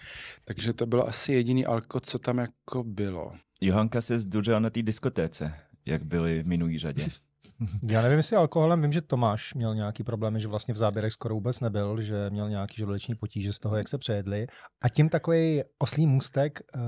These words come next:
Speaker 3: mám tady jednu z poznámek. Přišla vám ta hostina jako velká?
Speaker 1: Ne.
Speaker 2: Ne,
Speaker 3: Že ne?
Speaker 1: To je
Speaker 2: vůbec.
Speaker 1: jeden z bodů, který mám, že na začátku dostali cukrovou vatu,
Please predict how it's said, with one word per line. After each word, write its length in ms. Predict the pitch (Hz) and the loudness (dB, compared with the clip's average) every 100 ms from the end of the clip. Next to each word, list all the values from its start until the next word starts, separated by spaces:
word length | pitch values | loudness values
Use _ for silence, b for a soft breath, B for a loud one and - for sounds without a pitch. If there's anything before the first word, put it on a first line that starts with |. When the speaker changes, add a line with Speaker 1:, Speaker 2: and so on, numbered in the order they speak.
| 117 113 110 117 _ _ _ _ - | -4 -4 -4 -8 _ _ _ _ -2
Speaker 3:
mám 180 | 120 107 | 0 2
tady 280 | 123 127 123 | 4 4 2
jednu 200 | 113 123 | 2 0
z 60 | |
poznámek. 600 | - 113 117 113 117 131 - _ _ - | 2 2 4 2 2 0 -6 _ _ -8
Přišla 320 | - - 123 | -6 -2 0
vám 220 | 156 190 | 0 -4
ta 120 | 208 208 | -6 -8
hostina 540 | 107 98 - - 151 170 | -6 -6 -6 -6 -6 -4
jako 340 | 131 - 151 - - | -6 -4 -4 -6 -6
velká? 500 | 107 95 - 220 262 285 - _ _ _ - | -2 -2 -2 -4 -4 -8 -16 _ _ _ -10
Speaker 1:
Ne. 260 | 90 87 - - | -8 -8 -8 -2
Speaker 2:
Ne, 180 | 104 107 | 0 0
Speaker 3:
Že 160 | 98 | 0
ne? 180 | 185 131 90 90 | 0 -2 -4 0
Speaker 1:
To 60 | |
je 100 | 127 | 4
Speaker 2:
vůbec. 140 | 127 123 | 4 4
Speaker 1:
jeden 280 | 127 156 147 | 2 -2 -2
z 60 | |
bodů, 220 | 127 139 | 0 0
který 260 | 139 147 147 | -2 -2 0
mám, 180 | 127 127 | 0 0
že 100 | 127 | 0
na 100 | 101 | -2
začátku 440 | 95 147 131 - | -2 -2 -2 -2
dostali 320 | 131 - 147 | -6 -2 -2
cukrovou 500 | 135 - 110 117 131 | -2 -6 -4 -2 0
vatu, 480 | 131 110 101 104 151 | 0 -2 -4 -8 -8